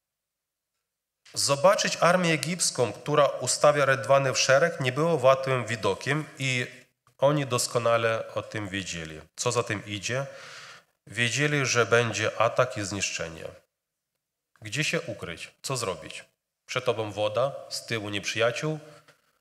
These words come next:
po lewej, po prawej te skaliste góry, na które za bardzo nie wejdziesz. Ale co mówi Pan? Piętnasty werset. To znaczy najpierw co mówi Mojżesz, trzynasty, czternasty wersety. "Nie bójcie się, wytrwajcie,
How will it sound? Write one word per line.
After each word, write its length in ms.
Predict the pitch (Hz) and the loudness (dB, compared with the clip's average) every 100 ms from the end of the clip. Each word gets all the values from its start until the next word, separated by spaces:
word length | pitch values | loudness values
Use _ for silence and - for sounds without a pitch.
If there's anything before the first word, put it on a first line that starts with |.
| _ _ | _ _
po 100 | 110 | -2
lewej, 260 | 113 123 131 | 0 2 0
po 120 | 120 | -2
prawej 540 | - 117 110 113 104 | 4 6 6 2 -2
te 300 | 92 - 101 | -4 -2 -2
skaliste 720 | 90 - - - 113 110 - 101 | -2 -4 -4 0 0 0 -2 -6
góry, 300 | 98 117 127 | -4 -6 -2
na 120 | 110 | -2
które 300 | - 113 113 113 | -2 -2 -2 -4
za 200 | 110 107 | 0 6
bardzo 300 | 117 117 113 | 6 6 0
nie 160 | 113 | 0
wejdziesz. 540 | 95 92 92 147 - - - _ _ _ _ _ _ _ _ _ _ _ _ _ _ _ _ _ _ _ _ _ _ _ _ _ _ _ _ _ _ _ _ - - | -2 -4 0 0 -2 -8 -20 _ _ _ _ _ _ _ _ _ _ _ _ _ _ _ _ _ _ _ _ _ _ _ _ _ _ _ _ _ _ _ _ -20 -2
Ale 220 | 131 135 | 2 2
co 160 | - | 2
mówi 240 | 180 165 151 | 0 0 0
Pan? 340 | 117 80 80 - _ _ _ _ _ - | 0 0 -4 -14 _ _ _ _ _ -16
Piętnasty 440 | 117 117 113 - | -4 0 0 -2
werset. 540 | 95 90 - - - _ _ _ _ - 57 - _ _ _ _ _ _ _ _ _ _ _ - | -4 -4 -4 -10 -18 _ _ _ _ -18 -18 -18 _ _ _ _ _ _ _ _ _ _ _ -4
To 100 | 139 | 2
znaczy 200 | 143 143 | 4 6
najpierw 320 | 139 151 135 | 6 6 4
co 100 | 156 | 4
mówi 260 | 156 139 131 | 4 2 2
Mojżesz, 580 | 139 110 92 90 - - | 4 2 2 -4 -6 -2
trzynasty, 400 | 120 117 117 110 | 4 4 4 -2
czternasty 400 | - 113 104 104 | 0 0 0 -2
wersety. 340 | 107 95 90 | 0 -2 -4
"Nie 220 | 107 131 | -2 -2
bójcie 360 | 123 139 147 143 | 0 -2 0 -2
się, 240 | - 156 | 0 0
wytrwajcie, 800 | 113 127 - 107 107 107 - 165 | 0 -2 0 4 4 4 2 -2